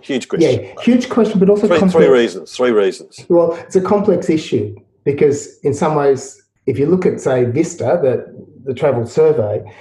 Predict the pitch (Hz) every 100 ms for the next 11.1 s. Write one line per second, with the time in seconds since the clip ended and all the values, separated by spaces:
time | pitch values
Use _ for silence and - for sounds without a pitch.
0 | - - 135 120 - 143 139 131 131 156
1 | - 135 123 - - 139 - - _ -
2 | - - _ _ _ - 143 131 127 -
3 | 113 - - - 156 147 - 113 - -
4 | - 120 - - - 127 - 175 165 131
5 | 120 127 123 123 123 120 120 120 - 127
6 | 123 120 117 110 110 - - 135 123 131
7 | 131 127 113 110 113 113 123 117 117 117
8 | 117 110 120 110 107 117 104 117 113 -
9 | 135 127 127 - - 117 110 104 - -
10 | 127 - - 123 117 - 139 135 127 104
11 | 120